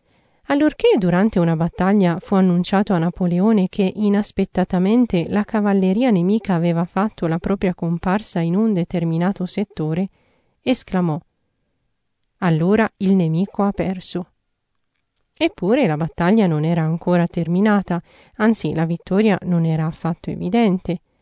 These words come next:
Tuttavia quell'intelligente comandante aveva compreso che in seguito a quell'apparizione della cavalleria non c'era più speranza di vittoria per i nemici. Anche noi tante volte ascoltiamo espressioni dello stesso genere.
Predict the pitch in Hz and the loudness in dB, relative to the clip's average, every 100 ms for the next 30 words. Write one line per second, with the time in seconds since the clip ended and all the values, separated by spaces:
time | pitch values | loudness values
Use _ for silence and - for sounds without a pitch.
0 | _ _ _ _ _ _ _ - 202 294 | _ _ _ _ _ _ _ -8 -4 -2
1 | 277 330 285 - 180 175 - 175 175 170 | 0 2 0 0 0 0 0 0 0 0
2 | 185 202 170 160 - 180 214 202 156 190 | 2 2 0 -4 -2 0 2 0 0 -2
3 | 226 220 285 254 - 302 294 214 180 165 | -2 0 0 0 -2 -4 -2 0 0 0
4 | 180 190 190 - 330 311 196 170 170 - | -2 0 0 -2 -2 0 0 0 -4 -2
5 | 220 202 - 165 160 - - 202 160 160 | 0 0 -2 -4 -4 -6 -2 -2 0 -4
6 | 175 175 165 185 269 196 165 190 _ _ | -4 -4 -2 0 0 0 -2 -4 _ _
7 | _ _ - 370 330 - 156 175 202 - | _ _ -4 -2 -2 -2 -4 -4 -6 -4
8 | 302 247 165 - 160 220 311 - 147 143 | 0 0 0 -4 -4 -2 -4 -4 -6 -2
9 | 190 - 214 190 151 156 180 - 214 _ | -2 0 2 2 0 -4 -8 -10 -12 _
10 | _ _ _ _ _ _ _ _ _ _ | _ _ _ _ _ _ _ _ _ _
11 | _ _ 277 269 220 190 185 175 170 175 | _ _ -4 0 2 4 2 0 -2 0
12 | 165 190 202 160 - - 165 - 180 185 | 0 0 0 -4 -6 -8 -6 -2 0 0
13 | 165 - 165 170 - 190 196 170 185 175 | 0 -4 -6 -6 -2 0 2 0 -2 -4
14 | 165 - 165 - 156 185 185 165 165 160 | -4 -6 -6 -6 -2 0 2 2 -2 -6